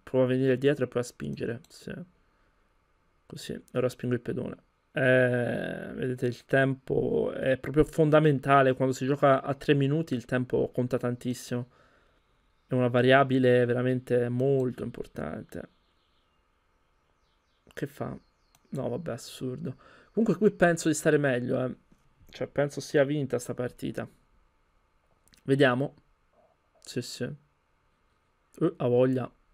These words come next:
ha voglia. Completamente vinta. Qui abbiamo partita completamente vinta.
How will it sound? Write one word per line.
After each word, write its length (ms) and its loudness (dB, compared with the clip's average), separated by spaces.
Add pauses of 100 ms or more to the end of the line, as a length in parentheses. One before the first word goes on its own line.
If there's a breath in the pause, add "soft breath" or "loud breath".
ha 80 -6
voglia. 420 -2 (360)
Completamente 680 6
vinta. 460 -4 (1080 soft breath)
Qui 120 4
abbiamo 260 10
partita 480 4
completamente 1200 8
vinta. 500 2